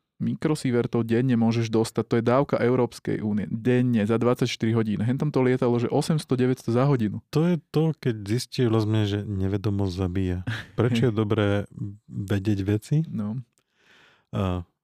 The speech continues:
Speaker 2: vedecky podložené veci? A
Speaker 1: Hej,
Speaker 2: prečo
Speaker 1: no
Speaker 2: je
Speaker 1: tak vtedy to nevedeli,
Speaker 2: No
Speaker 1: no.
Speaker 2: však, hm, to je tá nevedomosť, a keď ťa to zabíja, ako je to pekné, hej,
Speaker 1: No,
Speaker 2: ale
Speaker 1: že troška mi černá ruka z tých hodiniek púšťajú
Speaker 2: No.
Speaker 1: asi. <laughs> No a potom sa to menilo za tritium a,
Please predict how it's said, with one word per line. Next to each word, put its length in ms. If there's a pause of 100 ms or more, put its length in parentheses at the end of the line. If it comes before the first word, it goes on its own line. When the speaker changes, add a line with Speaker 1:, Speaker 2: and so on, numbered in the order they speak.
(140)
Speaker 2:
vedecky 560
podložené 580
veci? 520
A 100
Speaker 1:
Hej, 100
Speaker 2:
prečo 300
Speaker 1:
no 80
Speaker 2:
je 60
Speaker 1:
tak 100
vtedy 220
to 100
nevedeli, 440
Speaker 2:
No 120
Speaker 1:
no. 0
Speaker 2:
však, 240
hm, 280 (140)
to 120
je 100
tá 140
nevedomosť, 640
a 100
keď 220
ťa 120
to 120
zabíja, 460 (100)
ako 160
je 100
to 160
pekné, 400
hej, 240
Speaker 1:
No, 160
Speaker 2:
ale 120 (100)
Speaker 1:
že 100 (240)
troška 240
mi 80
černá 400
ruka 240
z 80
tých 160
hodiniek 400
púšťajú 480
Speaker 2:
No. 80
Speaker 1:
asi. 240
<laughs> 80 (2250)
No 140
a 60
potom 180
sa 80
to 80
menilo 280
za 140
tritium 560
a, 100